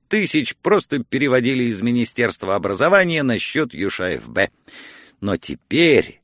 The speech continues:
когда впереди у него оставался всего один семестр,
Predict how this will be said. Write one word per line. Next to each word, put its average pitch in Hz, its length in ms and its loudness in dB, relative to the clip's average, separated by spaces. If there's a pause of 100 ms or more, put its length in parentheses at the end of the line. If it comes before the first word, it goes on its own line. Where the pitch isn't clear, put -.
(120)
когда 90 360 -2
впереди 82 680 -6
у 147 100 0
него 107 240 0
оставался 98 720 -2
всего 82 400 -4
один 92 420 -4
семестр, 123 1000 -4